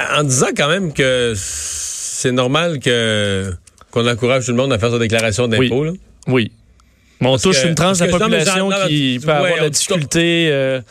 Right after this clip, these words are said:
Speaker 1: Je sais qu'il y a toutes sortes de difficultés, mais j'entends d'autres dans la population dire, ben, nous, on travaille soixante-dix heures par semaine, puis on trouve du temps pour faire notre rapport d'impôt. Puis des gens qui travaillent pas, qui auraient un rapport d'impôt assez simple, avec quasiment des zéros partout, que ça prendrait dix minutes de le faire.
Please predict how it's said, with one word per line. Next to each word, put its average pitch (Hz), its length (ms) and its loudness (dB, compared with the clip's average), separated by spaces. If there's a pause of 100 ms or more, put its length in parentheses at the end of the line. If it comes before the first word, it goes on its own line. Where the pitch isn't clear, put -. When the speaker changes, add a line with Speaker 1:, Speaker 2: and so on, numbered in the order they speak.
(120)
Speaker 1:
Je 135 180 0
sais 107 420 -2
qu'il - 100 -4
y - 20 0
a 104 40 -2
toutes - 140 -6
sortes 165 180 0
de 143 100 -2
difficultés, 127 680 -2
mais 151 140 0
j'entends 147 380 0
d'autres 151 320 0
dans 139 100 2
la 131 40 -2
population 127 720 0
dire, 139 280 0
ben, 117 220 -2 (340)
nous, 147 180 4
on 156 100 2
travaille 135 360 0
soixante-dix 135 500 -2
heures 156 120 2
par 135 140 -2
semaine, 131 380 -2
puis 131 100 0
on 117 40 0
trouve 135 180 0
du 113 120 -4
temps 147 140 0
pour 147 80 -4
faire 135 100 0
notre 131 200 0
rapport 123 260 0
d'impôt. 127 460 0 (560)
Puis 110 180 0
des 120 140 2
gens 151 140 2
qui - 100 -8
travaillent 127 360 0
pas, 147 340 0
qui 135 160 -2
auraient 127 160 0
un 127 40 -2
rapport 123 280 0
d'impôt 127 260 0
assez 131 200 0
simple, 147 260 0
avec 123 180 0
quasiment 135 240 0
des 139 140 0
zéros 131 300 0
partout, 135 340 -2
que 156 60 -4
ça 135 100 -2
prendrait 127 420 0
dix 117 160 -2
minutes 147 280 0
de 127 60 -4
le 120 80 0
faire. 147 400 -2